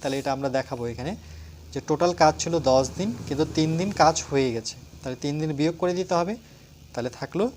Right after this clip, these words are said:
সাত দিনের কাজ কতজন লোক প্রয়োজন সেটা বের করতে হবে। তাহলে, আহ, প্রথমে দেখো এখানে তিনটা আছে, কিন্তু এখানে একটা, এখানে একটা, এখানে একটা, কেন কি এটা তো সমান নেই,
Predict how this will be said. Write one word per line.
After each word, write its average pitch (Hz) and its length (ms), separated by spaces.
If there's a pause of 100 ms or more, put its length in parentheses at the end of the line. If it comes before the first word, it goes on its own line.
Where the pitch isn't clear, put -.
সাত 151 300
দিনের 160 360
কাজ 175 320 (140)
কতজন 165 720 (440)
লোক 156 180 (100)
প্রয়োজন 147 240
সেটা 180 240
বের 127 180
করতে 78 320
হবে। 60 160 (2500)
তাহলে, 175 220
আহ, 151 220 (100)
প্রথমে 202 300
দেখো 170 180
এখানে 175 200 (120)
তিনটা 190 340
আছে, 113 180
কিন্তু 123 160
এখানে 151 300
একটা, 156 280
এখানে 147 300
একটা, 147 200
এখানে 117 280
একটা, 117 180
কেন 123 200
কি 143 260
এটা 147 140
তো 170 120
সমান 156 320
নেই, 110 180